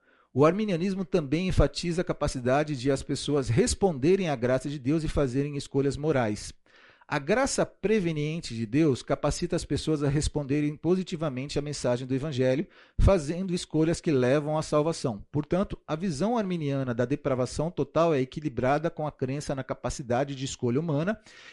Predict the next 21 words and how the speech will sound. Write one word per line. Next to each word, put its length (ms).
e 60
na 140
atuação 520
da 120
graça 340
divina. 480
Pergunta: 520
em 100
que 180
lugar 360
da 120
Bíblia 260
está 160
escrito 420
que 100
existe 300
a 20
graça 320
preveniente? 720
Ou 100
proveniente, 1040